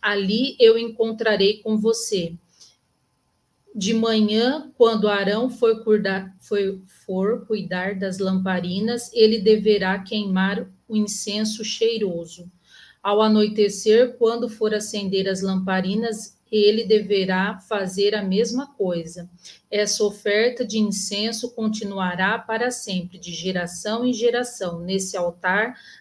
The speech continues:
não ofereçam incenso comum, nem animais, nem cereais,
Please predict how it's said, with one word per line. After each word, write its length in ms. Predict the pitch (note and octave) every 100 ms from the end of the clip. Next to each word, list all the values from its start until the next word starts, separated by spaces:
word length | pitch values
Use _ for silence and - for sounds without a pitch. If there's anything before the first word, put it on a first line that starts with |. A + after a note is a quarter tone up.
| _
não 260 | G#3+ A3 C4
ofereçam 760 | C4+ - B3 G#3+ A3+ A3+ A#3
incenso 560 | A3+ - A3+ A3+ B3+ -
comum, 520 | B3 A#3+ G#3 F#3 F3 - _ _
nem 260 | G3+ G#3 G3+
animais, 760 | G3 F#3 F#3 F#3 F#3+ A3+ A#3
nem 160 | G#3 G#3+
cereais, 960 | G#3+ G3 F#3+ F3+ F#3 G#3 B3 B3 -